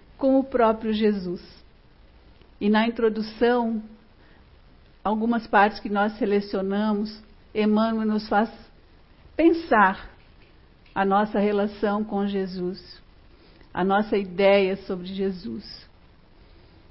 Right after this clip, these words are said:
Ele diz: "Para a generalidade dos estudiosos, o Cristo permanece tão somente situado na história,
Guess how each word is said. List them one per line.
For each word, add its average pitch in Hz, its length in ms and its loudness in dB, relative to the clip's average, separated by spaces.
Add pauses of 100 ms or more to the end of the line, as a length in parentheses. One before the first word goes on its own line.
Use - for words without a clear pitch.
(180)
Ele 214 280 4
diz: 208 360 -2 (400)
"Para 220 260 6
a 226 60 4
generalidade 226 880 4
dos 233 200 -4
estudiosos, 202 1200 2 (600)
o 226 120 -4
Cristo 285 560 2
permanece 220 760 4
tão 254 240 0
somente 233 600 0
situado 214 580 2
na 208 180 0
história, 180 720 2